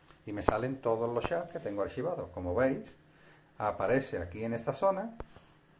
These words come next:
perdón, aparece en esta zona, vaya por Dios.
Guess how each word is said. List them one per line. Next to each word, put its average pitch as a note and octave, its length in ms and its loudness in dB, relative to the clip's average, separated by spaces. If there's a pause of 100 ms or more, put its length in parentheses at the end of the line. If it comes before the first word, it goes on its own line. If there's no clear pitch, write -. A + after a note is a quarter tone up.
(920)
perdón, E2+ 280 -4 (360)
aparece F#2 600 -4
en F2+ 100 -8
esta - 200 6
zona, D#3 340 -2 (580)
vaya B2 220 -2
por G2 180 2
Dios. D#2 140 -12